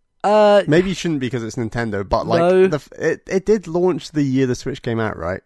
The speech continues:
Speaker 1: Yeah, it did. It came
Speaker 2: Okay.
Speaker 1: out alongs-, I believe it launched alongside Splatoon three, and then it's
Speaker 2: Two.
Speaker 1: been used, sorry, Splatoon two, um, and it has been used a sum total of, I think, once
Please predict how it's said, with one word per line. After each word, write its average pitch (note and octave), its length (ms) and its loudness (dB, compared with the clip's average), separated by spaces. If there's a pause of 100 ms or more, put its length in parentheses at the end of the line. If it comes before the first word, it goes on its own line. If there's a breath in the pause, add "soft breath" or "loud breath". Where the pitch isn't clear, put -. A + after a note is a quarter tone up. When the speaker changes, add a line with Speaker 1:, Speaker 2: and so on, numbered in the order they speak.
(260)
Speaker 1:
Yeah, C3+ 260 -2
it G#2+ 120 -10
did. G2 300 -8
It A#2 120 -16
came C#3+ 220 -2
Speaker 2:
Okay. C3+ 80 2
Speaker 1:
out B2+ 120 0
alongs-, C#3 520 -2
I B2+ 80 -2
believe E3 260 -4
it B2+ 80 -2
launched B2+ 400 -2
alongside B2+ 640 -4
Splatoon G3 460 -8
three, G3+ 400 -6
and B2+ 200 -6
then B2+ 280 0
it's C#3 180 -4
Speaker 2:
Two. G2+ 120 0
Speaker 1:
been C#3+ 160 -4
used, D3 640 -4 (200)
sorry, A#2+ 240 -4
Splatoon A2+ 440 -10
two, G#2 340 -6 (240 soft breath)
um, A#2+ 300 -8
and C#3 100 -4
it C#3 80 -2
has C#3+ 160 -8
been C#3 180 -4
used D#3+ 340 -6
a - 80 -8
sum D#3 240 -4
total D#3+ 440 -2
of, A#2+ 160 -6
I A#2 100 -4
think, C3+ 360 -6 (240 soft breath)
once C3+ 500 -4